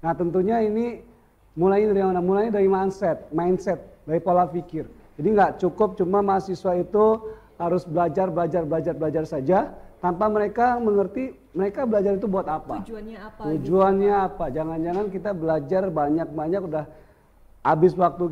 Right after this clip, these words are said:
Speaker 1: kita, habis biaya kita, pusing, stres dan sebagainya,
Speaker 2: Tapi
Speaker 1: tapi
Speaker 2: belum
Speaker 1: kita
Speaker 2: paham.
Speaker 1: nggak ngerti buat apa ilmunya.
Speaker 2: Oke.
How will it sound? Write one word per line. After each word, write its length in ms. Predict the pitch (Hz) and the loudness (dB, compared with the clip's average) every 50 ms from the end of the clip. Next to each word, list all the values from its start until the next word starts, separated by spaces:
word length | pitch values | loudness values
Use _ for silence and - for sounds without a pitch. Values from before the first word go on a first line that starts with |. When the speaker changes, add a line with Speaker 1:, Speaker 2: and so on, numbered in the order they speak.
| 165 185 | -2 -2
Speaker 1:
kita, 320 | 170 202 214 220 220 214 202 | -2 0 2 2 4 2 2
habis 180 | 170 156 175 151 | 2 0 -2 -2
biaya 320 | 151 151 170 170 170 170 175 | -2 -2 -2 0 -2 -2 -4
kita, 400 | 175 185 175 - 208 214 220 214 - | -6 -8 -6 -4 -2 -2 -2 -2 -4
pusing, 340 | - 185 175 185 190 175 175 175 | -6 -6 -4 -2 0 0 0 0
stres 320 | - - - 180 175 165 170 | -2 -6 -6 -4 -4 -4 -4
dan 160 | 175 170 170 | -4 -4 -4
sebagainya, 560 | 151 156 160 156 151 165 175 214 277 359 359 - - - - - | -4 -4 -4 -2 -2 0 0 0 0 -2 -4 -8 -14 -20 -20 -18
Speaker 2:
Tapi 120 | 220 226 214 | -12 -6 -4
Speaker 1:
tapi 200 | 185 240 240 220 220 | -2 0 0 0 0
Speaker 2:
belum 100 | 185 208 208 | 2 0 -2
Speaker 1:
kita 200 | 190 - 226 226 233 240 | 0 2 2 2 2 0
Speaker 2:
paham. 120 | 233 220 214 202 | -2 -2 0 0
Speaker 1:
nggak 180 | 214 202 151 156 | 0 0 0 0
ngerti 280 | 175 185 190 180 - 208 202 | -2 -2 -2 -4 -4 -6 -4
buat 220 | 175 165 175 - 139 | -2 -2 -2 -2 -2
apa 240 | 135 143 - - 147 | -4 -4 -2 -2 -2
ilmunya. 540 | 143 147 139 135 139 135 131 135 127 107 90 87 - - - - - - 180 | 0 0 0 0 -2 -2 -2 -2 -2 -4 -6 -10 -16 -20 -20 -20 -20 -20 -20
Speaker 2:
Oke. 320 | - - 190 170 160 - | -20 -18 -18 -18 -18 -20